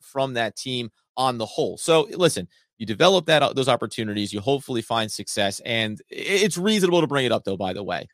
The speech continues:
And the other one piece that I did touch on, I just wanted to get your quick take, was going to be on, um, just on Flores quickly before we get into our game picks for the weekend. I was having this conversation, we were talking before we got on,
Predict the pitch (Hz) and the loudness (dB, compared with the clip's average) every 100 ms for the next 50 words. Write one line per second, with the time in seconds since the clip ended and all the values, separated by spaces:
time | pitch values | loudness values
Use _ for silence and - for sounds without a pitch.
0 | _ _ 135 139 127 120 _ - 117 160 | _ _ 0 2 2 -2 _ -12 2 4
1 | 185 147 143 131 - 147 127 - 104 104 | 6 4 0 -2 -4 -2 -2 0 0 0
2 | 120 - 123 110 98 123 110 104 101 113 | -2 0 -2 -2 -6 -4 -4 -4 -4 -6
3 | - 98 - 185 160 101 - _ _ _ | -4 -4 -2 2 2 2 -6 _ _ _
4 | _ 127 117 156 165 147 127 135 123 120 | _ -6 0 0 0 -2 0 2 2 0
5 | 117 113 107 107 101 _ _ _ 120 113 | 0 0 0 -4 -10 _ _ _ 2 2
6 | 107 147 196 170 175 151 127 147 127 104 | 2 4 4 4 2 2 2 -4 -4 -4
7 | 107 117 110 117 110 113 101 113 110 107 | -2 0 2 2 0 -2 -2 -2 -2 -4
8 | - 101 98 110 101 90 - _ _ _ | -4 -4 -2 -2 -4 -6 -10 _ _ _
9 | _ _ _ _ _ 120 143 151 123 127 | _ _ _ _ _ -2 0 0 0 -2
10 | 113 117 113 104 87 90 117 113 92 113 | -2 -2 -2 -4 -8 -2 -2 -2 -6 -4
11 | 98 98 110 92 | -2 2 2 0